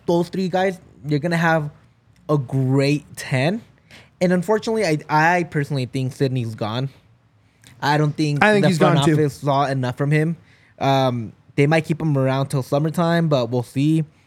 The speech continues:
Speaker 1: I just, um, I, I don't understand how you don't wanna bring in those guys. You bring in a Josef, you bring in a,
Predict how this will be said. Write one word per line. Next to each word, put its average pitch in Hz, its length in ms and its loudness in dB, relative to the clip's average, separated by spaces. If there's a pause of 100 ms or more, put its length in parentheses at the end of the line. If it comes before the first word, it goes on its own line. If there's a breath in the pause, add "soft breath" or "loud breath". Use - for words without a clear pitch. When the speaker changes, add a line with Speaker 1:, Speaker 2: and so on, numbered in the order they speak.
(680 soft breath)
Speaker 1:
I 175 200 0
just, 156 360 -4 (200)
um, 156 220 -4 (400)
I, 180 200 -2 (500)
I 180 140 0
don't 185 180 2
understand 143 560 0 (680 soft breath)
how 160 120 0
you 143 220 2
don't 139 240 2
wanna 135 160 -2
bring 127 180 -2
in 123 200 -2
those 120 200 -4
guys. 120 440 0
You 135 120 2
bring 160 300 0
in 156 120 2
a 151 40 4
Josef, 131 580 0 (400 soft breath)
you 143 200 2
bring 151 420 2
in 143 200 2
a, 131 540 0